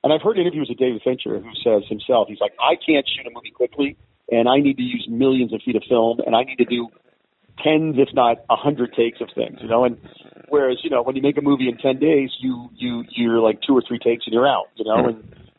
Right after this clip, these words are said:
Speaker 1: you gotta watch the money. You only have so much time. You can't go overtime 'cause you don't have the budget for, for O T, you know? So, um, so, you know, which of my movies are well received? Uh, you know, it's, uh, i-, i-, if you take, for instance, my movie, The Dog Who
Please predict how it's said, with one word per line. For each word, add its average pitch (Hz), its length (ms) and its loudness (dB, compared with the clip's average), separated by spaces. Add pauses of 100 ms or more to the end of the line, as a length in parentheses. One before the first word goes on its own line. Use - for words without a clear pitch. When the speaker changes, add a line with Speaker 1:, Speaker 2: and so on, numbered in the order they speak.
Speaker 1:
you - 100 -20
gotta 123 160 4
watch 120 260 2
the 135 60 -4
money. 123 320 -2
You 113 200 -16
only 117 120 -12
have 113 100 -12
so 127 60 -4
much 117 180 -8
time. 143 280 0
You 110 120 -8
can't 113 160 -2
go - 140 -4
overtime 110 460 -2
'cause - 140 -20
you 113 60 -16
don't 110 120 -10
have - 80 -14
the - 20 -20
budget - 380 -2
for, 107 300 -4
for - 140 2
O 120 120 4
T, - 320 -14
you - 80 -10
know? - 80 -8 (580)
So, 127 260 2
um, 113 320 -2 (1160)
so, 131 300 0 (360)
you 147 80 -4
know, 113 220 0 (140)
which 170 200 0
of 185 80 2
my 151 120 2
movies 151 320 0
are 117 100 -10
well 131 180 2
received? 185 520 -6
Uh, 151 140 2
you - 80 -10
know, 156 120 4
it's, - 120 0 (100)
uh, - 460 -8
i-, - 100 2
i-, 277 200 -14
if 151 180 -6
you 170 120 -4
take, 175 180 2
for 156 120 2
instance, - 260 -6
my 127 140 2
movie, 127 180 0
The 117 80 0
Dog 113 240 2
Who 117 80 -6